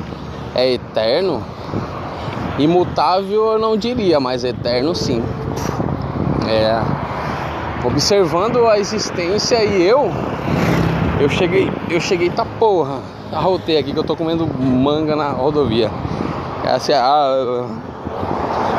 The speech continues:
o que que acontece? Você chega numa conclusão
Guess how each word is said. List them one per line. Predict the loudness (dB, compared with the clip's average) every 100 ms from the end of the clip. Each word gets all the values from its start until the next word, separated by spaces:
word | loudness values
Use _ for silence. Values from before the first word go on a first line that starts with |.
| 0 0 0 0
o |
que | 0
que | 2
acontece? | 2 0 -2 -2 -2 -2 -4 -6 -8 -6
Você | -2 -2
chega | 0 2
numa | 2 2
conclusão | 0 0 0 -2 0 -2